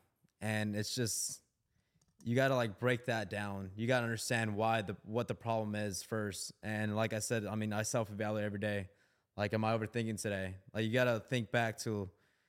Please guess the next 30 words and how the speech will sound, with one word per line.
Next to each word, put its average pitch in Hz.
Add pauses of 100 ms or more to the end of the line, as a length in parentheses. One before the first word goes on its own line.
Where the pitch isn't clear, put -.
(600)
like, 104
who 143
are 127
you 123
as 110
a 104
hitter 123
or 104
who 120
are 117
you 113
as 98
a -
baseball 110
player 113
and 95
what 107
your 110
job 104
is 98
for 107
the 101
day. 95
So -
I 110
think 131
if 117
you 131
can 117 (880)
separate 147